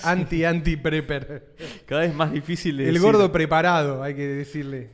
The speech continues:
Speaker 2: Preparado.
Speaker 1: ¿Sos gordo preparado?
Speaker 2: Gordo preparado. Me gusta gordo
Speaker 1: Sí,
Speaker 2: preparado. Es
Speaker 1: gordo
Speaker 2: como que,
Speaker 1: preparado es
Speaker 2: "¿Preparado
Speaker 1: bueno.
Speaker 2: para qué?". Eh, preparado.
Speaker 1: Sí.
Speaker 2: Estoy
Speaker 1: Estoy
Speaker 2: preparado.
Speaker 1: preparado para lo que
Speaker 2: Para
Speaker 1: sea.
Speaker 2: lo único que importa.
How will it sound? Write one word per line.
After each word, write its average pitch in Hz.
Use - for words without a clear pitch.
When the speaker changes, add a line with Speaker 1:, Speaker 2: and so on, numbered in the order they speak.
Speaker 2:
Preparado. 135
Speaker 1:
¿Sos -
gordo 180
preparado? 151
Speaker 2:
Gordo 139
preparado. 131
Me 131
gusta 160
gordo 123
Speaker 1:
Sí, 117
Speaker 2:
preparado. 120
Es 165
Speaker 1:
gordo 156
Speaker 2:
como 156
que, 147
Speaker 1:
preparado 147
es 170
Speaker 2:
"¿Preparado 202
Speaker 1:
bueno. -
Speaker 2:
para 160
qué?". 147
Eh, 123
preparado. 143
Speaker 1:
Sí. -
Speaker 2:
Estoy 123
Speaker 1:
Estoy 120
Speaker 2:
preparado. 139
Speaker 1:
preparado 151
para 131
lo 127
que 127
Speaker 2:
Para 139
Speaker 1:
sea. 160
Speaker 2:
lo 190
único 196
que 170
importa. 165